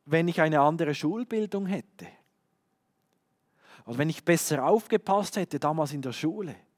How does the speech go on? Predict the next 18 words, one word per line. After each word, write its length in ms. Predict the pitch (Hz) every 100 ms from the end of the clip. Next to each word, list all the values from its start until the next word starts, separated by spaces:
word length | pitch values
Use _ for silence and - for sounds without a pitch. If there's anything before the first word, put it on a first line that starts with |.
| _ _ _ _ _ _ _ _
oder 260 | 123 127 127
wenn, 340 | 170 147 98 -
dann, 340 | 135 185 147
dann 280 | 165 190 220
könntest 460 | - 196 170 160 180
du 100 | 165
mich 200 | 139 -
gebrauchen, 680 | 127 - 123 165 202 139 -
aber 220 | 160 123 - - -
meine 220 | 143 147
Vergangenheit, 540 | 135 - 165 180 147
das 100 | -
passt 380 | - 170 190 -
nicht, 240 | 139 -
geht 200 | 143 170
nicht." 360 | 147 113 - _ _ _ _ _ _ _ _ _ _ _ _ _ _ _ _ _ _ _ _ _ _ _ _ _ _ _
Vergiss 360 | - - 170 131
es. 340 | 101 -